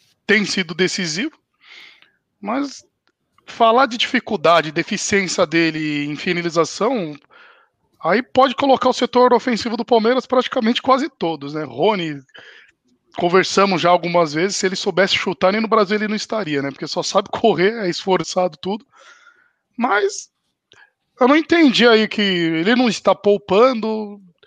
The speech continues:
Eu li um comentário hoje que me fez pensar um pouco na, na teimosia do Abel,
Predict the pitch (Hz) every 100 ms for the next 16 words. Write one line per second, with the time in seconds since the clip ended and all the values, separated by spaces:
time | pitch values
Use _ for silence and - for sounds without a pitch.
0 | _ _ _ _ - 165 214 - 233 214
1 | 202 202 190 220 202 - 254 - 233 226
2 | 233 - 247 226 233 233 - 214 - 214
3 | 208 202 202 214 208 208 143 156 202 190
4 | 196 180 147 156 170 156